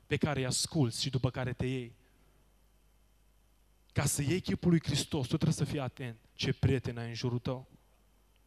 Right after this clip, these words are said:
Cu toții știm vorba, "Dacă vrei să zbori ca vulturii, nu stai cu găinile."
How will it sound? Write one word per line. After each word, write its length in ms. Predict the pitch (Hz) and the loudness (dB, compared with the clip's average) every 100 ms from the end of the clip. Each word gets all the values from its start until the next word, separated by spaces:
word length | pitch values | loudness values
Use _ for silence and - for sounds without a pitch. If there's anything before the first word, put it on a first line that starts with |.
| _ _ _ _ _ _ _ _ | _ _ _ _ _ _ _ _
Cu 100 | 160 | 4
toții 260 | 247 262 226 | 6 4 4
știm 220 | 240 208 | 2 6
vorba, 420 | 196 190 185 180 - - | 6 8 4 2 -10 2
"Dacă 240 | 165 175 | 4 6
vrei 160 | 156 202 | 6 6
să 140 | 190 | 4
zbori 320 | 135 151 202 | 4 6 6
ca 120 | - | 4
vulturii, 600 | 165 143 196 214 214 247 - - _ _ _ _ _ _ | 2 4 6 6 6 0 -8 -20 _ _ _ _ _ _
nu 120 | 185 | 6
stai 220 | 202 175 | 6 6
cu 120 | 160 175 | 4 6
găinile." 600 | 175 196 160 120 113 | 10 8 8 -2 -6